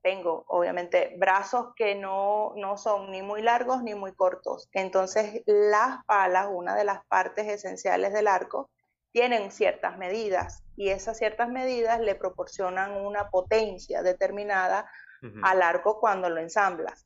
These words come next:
Speaker 1: Igual que el tamaño de lo que es el cuerpo del arco, también tiene una medida. Entonces, para personas con brazos más largos,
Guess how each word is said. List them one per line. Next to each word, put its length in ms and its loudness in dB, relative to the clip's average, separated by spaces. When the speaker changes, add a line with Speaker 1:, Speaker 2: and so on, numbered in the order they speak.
Speaker 1:
Igual 440 2
que 100 2
el 140 2
tamaño 520 0
de 60 0
lo 140 -2
que 100 -6
es 80 -8
el 120 -4
cuerpo 420 0
del 180 4
arco, 420 0
también 460 0
tiene 340 -2
una 220 -4
medida. 580 -2
Entonces, 460 -6
para 280 2
personas 500 -2
con 220 2
brazos 460 0
más 220 -4
largos, 500 2